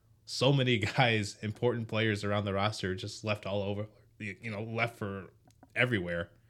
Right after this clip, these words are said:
even at the P five level. So any form of, you know, positive familiarity amongst teammates is probably, like, the best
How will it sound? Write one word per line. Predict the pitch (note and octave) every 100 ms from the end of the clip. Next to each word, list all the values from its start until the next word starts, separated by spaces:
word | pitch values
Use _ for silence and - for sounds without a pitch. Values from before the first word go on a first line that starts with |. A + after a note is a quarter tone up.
| _ _ _ _ _ _ _ _ _
even | C3 C3
at | A#2
the | A2+
P | B2
five | A2 G2+ A2
level. | F2+ E2 E2+ -
So | - F#2+ F2 - - - _ _ _ _ _ _ _ _
any | - D#3 D3+
form | B2+ - B2 A#2 A2
of, | G#2 G#2 G2 F2+ - _ _ _ _ _ _ _ _ - _
you | G#2+
know, | F2+ E2+ E2+ - _ _ _ _ _ _ _ _ _
positive | - A#2 G#2+ G#2 G#2 -
familiarity | G#2 G#2 G2+ F#2+ G2+ G2+ G2
amongst | F#2 F#2 -
teammates | G#2 G2 G#2 G2+
is | - F#2+
probably, | - - F#2+ F#2 F#2
like, | E2+ -
the | F#2
best | - F#2 G2+ - -